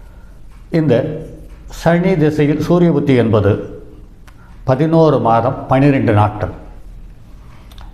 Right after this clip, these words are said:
ஏற்கனவே வழக்கம் போல் சொன்னது போல், ஒரு திசையை நடத்தும் கிரகத்துக்கும் புத்தியை நடத்தும் கிரகத்துக்கும் ஒன்றுக்கொன்று பகையாக இருக்கும் பட்சத்தில், அந்த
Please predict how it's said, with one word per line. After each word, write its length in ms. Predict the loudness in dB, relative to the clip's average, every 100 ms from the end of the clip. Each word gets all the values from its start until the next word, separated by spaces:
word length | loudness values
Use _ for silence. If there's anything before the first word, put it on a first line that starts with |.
| -20 -2 0
ஏற்கனவே 440 | 2 2 2 2 0 -4 -2
வழக்கம் 300 | 0 2 2
போல் 160 | 2 2
சொன்னது 280 | 2 2 2 4
போல், 160 | 2 0 0 4
ஒரு 180 | 6 4 4
திசையை 320 | 2 4 2 2
நடத்தும் 340 | 2 2 0 0
கிரகத்துக்கும் 600 | 0 2 0 -4 -6 -6 -4
புத்தியை 340 | -6 0 2 4
நடத்தும் 320 | 2 2 0 2
கிரகத்துக்கும் 520 | 0 0 -2 -4 -4 0
ஒன்றுக்கொன்று 540 | 2 2 2 0 0 0 0
பகையாக 500 | 0 0 0 0 0
இருக்கும் 280 | 0 0 0
பட்சத்தில், 480 | 0 0 -2 -2 -6 -12 -20 -20 -20 -20 -20 -20 -20 -20 -20 -20 -20 -20 -20 -20 -20 -20 -20 -20 -20 -20 -20 -20 -6 -2
அந்த 200 | 2 4